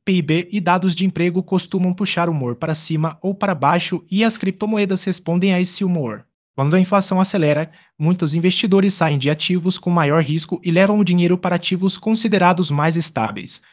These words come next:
o que pode empurrar o preço de cripto para baixo. Já números de desemprego fortes podem reduzir a aversão ao risco, ajudando o mercado cripto a subir.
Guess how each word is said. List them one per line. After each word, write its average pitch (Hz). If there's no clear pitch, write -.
o 175
que 180
pode 196
empurrar 175
o 175
preço 175
de 185
cripto 190
para 185
baixo. 143
Já 113
números 180
de 165
desemprego 165
fortes 165
podem 190
reduzir 196
a 175
aversão 165
ao 170
risco, 127
ajudando 165
o 175
mercado 170
cripto 175
a 165
subir. 123